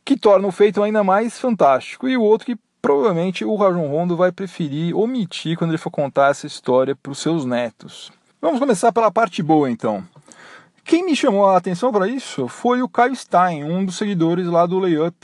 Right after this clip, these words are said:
no Facebook. Se você não segue, siga, Layup B R. Ele me chamou a atenção pro fato de que o Rajon Rondo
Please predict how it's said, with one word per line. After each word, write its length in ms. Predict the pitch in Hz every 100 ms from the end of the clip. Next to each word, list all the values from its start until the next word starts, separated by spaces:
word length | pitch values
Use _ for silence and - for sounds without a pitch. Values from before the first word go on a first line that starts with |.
| -
no 180 | 180 190
Facebook. 640 | 214 185 208 143 156 -
Se 140 | -
você 220 | 135 - 160
não 160 | 208
segue, 480 | - - 180 185 208
siga, 520 | - - 220 156 117
Layup 400 | 127 139 160 180
B 120 | 180
R. 440 | 180 156 147 120 101 - _ _ -
Ele 160 | 226
me 140 | 233 247
chamou 280 | 240 202
a 40 | 214
atenção 400 | 220 185 - 214
pro 120 | -
fato 300 | - 202 185
de 100 | 202
que 140 | -
o 140 | 214 214
Rajon 340 | 214 202 240
Rondo 480 | 160 208 240 139